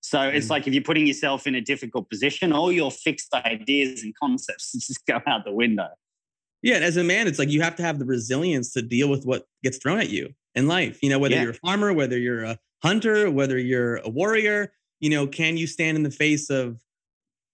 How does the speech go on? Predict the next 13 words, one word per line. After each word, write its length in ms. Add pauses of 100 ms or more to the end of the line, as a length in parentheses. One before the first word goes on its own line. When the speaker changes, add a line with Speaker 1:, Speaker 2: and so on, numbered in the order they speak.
(220)
Speaker 2:
whatever 360
gets 220
thrown 240
at 60
you? 280
Stay 280
solid. 440
Like 160
you 60
said, 300
the, 100
the 140
stoicism 840